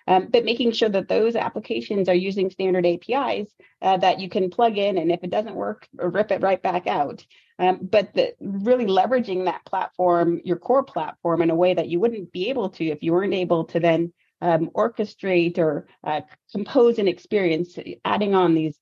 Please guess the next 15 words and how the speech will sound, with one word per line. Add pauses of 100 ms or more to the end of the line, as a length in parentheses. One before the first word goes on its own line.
(100)
other
applications. (400)
And
that's
really, (600)
and (140)
even
how
you
put
together
those
other
applications,
say,